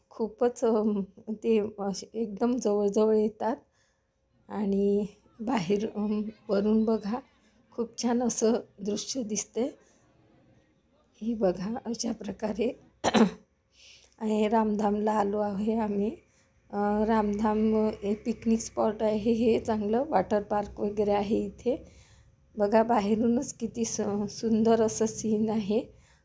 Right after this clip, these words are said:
आतमध्ये ते यापेक्षाही खूप छान आहे. आम्हाला मुलांची trip आणायची आहे, त्यामुळे आम्ही चौकशीसाठी मग रामधामला आलो होतो. तर, अ, त्यांचं म्हणजे आतमध्ये जाण्याची एंट्रीचं बंद झालेलं होतं.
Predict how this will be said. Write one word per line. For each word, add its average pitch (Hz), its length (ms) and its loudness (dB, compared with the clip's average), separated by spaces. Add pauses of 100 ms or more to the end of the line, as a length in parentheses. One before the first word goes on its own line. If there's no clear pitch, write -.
(140)
आतमध्ये 220 520 0
ते 247 140 -4
यापेक्षाही 226 680 0
खूप - 260 -12
छान 208 320 -4
आहे. 202 260 0 (400)
आम्हाला 226 340 4
मुलांची 220 560 2
trip 214 340 -4
आणायची 208 480 -2
आहे, 214 340 -4 (100)
त्यामुळे 214 380 -2
आम्ही 208 260 0
चौकशीसाठी 220 960 -4
मग 214 260 -2
रामधामला 202 640 0
आलो 202 260 -2
होतो. 202 500 -4 (760)
तर, 208 240 0
अ, 208 460 2 (120)
त्यांचं 220 520 2 (540)
म्हणजे 226 380 2
आतमध्ये 220 800 2
जाण्याची 220 540 0
एंट्रीचं 214 840 0
बंद 226 240 2
झालेलं 214 480 2
होतं. 214 260 -4